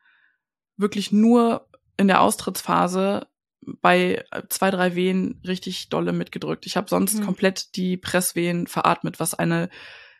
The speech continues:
Speaker 1: enorme Beanspruchung war, auch mental.
Speaker 2: Hm.
Speaker 1: Ähm, aber noch mal ganz kurz, äh, vorgespult. Die zweite Hebamme kam. Ich hab mich gefreut, ihr Gesicht zu sehen. Freundlich, aufgeschlossen. „Hallo Sophia, wie geht's dir? Ich bin jetzt da.“ Und ab diesem Zeitpunkt hatte ich meine Augen zu. Also meine Augen komplett geschlossen. Ich war
Speaker 2: Hm.
Speaker 1: wirklich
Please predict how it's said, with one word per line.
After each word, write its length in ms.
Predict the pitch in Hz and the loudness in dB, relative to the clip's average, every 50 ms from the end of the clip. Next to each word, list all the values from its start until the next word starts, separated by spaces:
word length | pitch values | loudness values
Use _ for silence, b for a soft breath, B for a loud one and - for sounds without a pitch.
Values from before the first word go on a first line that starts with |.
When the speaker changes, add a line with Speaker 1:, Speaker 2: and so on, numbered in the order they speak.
| B B _ _ _ _ _ _ - - _ _ - | B B _ _ _ _ _ _ -20 -20 _ _ 0
Speaker 1:
enorme 380 | - 208 202 196 196 208 214 202 | 2 4 6 6 6 6 4 4
Beanspruchung 640 | 185 180 - 185 185 - _ - 165 - - 165 165 | 4 4 2 2 0 -4 _ -6 -6 -4 -4 -2 2
war, 200 | 165 170 175 - | 2 4 4 4
auch 140 | - - - | 2 2 0
mental. 580 | 175 170 170 - 190 175 175 170 170 196 226 B B B B B | -2 -2 -2 -2 0 0 0 0 0 -2 -6 B B B B B
Speaker 2:
Hm. 260 | 208 202 196 196 190 - | -10 -8 -8 -10 -8 -2
Speaker 1:
Ähm, 360 | - 180 180 180 180 175 180 - | 0 2 2 2 2 0 0 2
aber 140 | 175 185 190 | 4 4 6
noch 80 | 208 202 | 6 4
mal 80 | 196 185 | 2 2
ganz 180 | 190 196 - | 0 -2 -2
kurz, 320 | - - 190 - - - - - | -2 -6 -6 -6 -6 -10 -4 -2
äh, 140 | 185 185 | -2 -2
vorgespult. 580 | 180 - 202 196 196 190 - - 190 190 196 190 | 0 2 2 2 2 0 -8 -4 -2 -2 -2 -2
Die 60 | 190 | -6
zweite 300 | - - 185 185 190 214 | -4 0 0 0 2 2
Hebamme 240 | 196 - 202 190 180 | 0 0 0 -2 -2
kam. 380 | 185 - - 190 202 214 220 214 | -2 0 2 4 4 4 4 2
Ich 60 | 202 202 | 0 -4
hab 80 | - - | -4 -4
mich 120 | 190 - | -6 -10
gefreut, 280 | - - - 196 190 208 | -8 -2 0 0 0 0
ihr 60 | 185 | -2
Gesicht 300 | 196 185 208 208 - - | -2 -2 -4 -6 -6 -8
zu 80 | 190 | -6
sehen. 320 | 185 190 185 190 190 180 - - | -2 0 0 0 0 -2 -4 -8
Freundlich, 560 | - - 196 196 196 190 - 185 180 185 - | -6 -2 0 0 0 0 -2 -4 -2 0 0
aufgeschlossen. 580 | - 190 - - 190 - 185 180 - 185 180 | 0 0 -2 -8 -4 -2 -2 -2 -2 -4 -2
„Hallo 140 | 190 196 208 | 0 0 0
Sophia, 340 | 196 196 190 - 196 185 185 | -2 -4 -6 -4 -4 -4 -4
wie 80 | 190 190 | -4 -2
geht's 220 | 190 190 185 - | -4 -4 -4 -2
dir? 120 | - 175 | -4 -4
Ich 80 | 175 - | -4 -2
bin 140 | - 185 185 | -2 -2 -2
jetzt 180 | 180 175 - - | -2 -2 -2 0
da.“ 220 | 160 160 175 185 B B B B B B B B B B B B B B _ _ - | 0 0 0 -2 B B B B B B B B B B B B B B _ _ 0
Und 220 | 202 202 - - | 0 2 2 2
ab 140 | - 202 - | 0 0 4
diesem 200 | 226 254 254 247 | 4 6 6 6
Zeitpunkt 340 | - 240 208 - 220 208 214 | 4 2 0 0 0 -2 -2
hatte 120 | 208 - | -4 -4
ich 80 | 208 - | -2 -2
meine 200 | 196 196 185 - | 0 0 2 2
Augen 200 | 175 185 190 185 | 2 2 0 -2
zu. 320 | - - 202 175 160 175 - | -4 -2 -2 -4 -4 -4 -6
Also 180 | - 180 185 190 | -4 -2 0 0
meine 180 | 185 180 180 | 2 2 2
Augen 220 | - 190 196 202 - | 2 2 2 0 -4
komplett 460 | - - 202 214 - - 196 - - | 0 0 0 0 0 -4 -8 -8 -8
geschlossen. 440 | - 190 - 175 170 175 - 170 - | -10 -6 -2 -2 -2 -2 -2 -4 -4
Ich 140 | 180 - - | -6 -2 0
war 120 | 180 180 | 0 2
Speaker 2:
Hm. 60 | - | 2
Speaker 1:
wirklich 480 | 190 208 185 185 196 208 208 208 - | 2 0 0 0 -2 -2 -2 -2 -6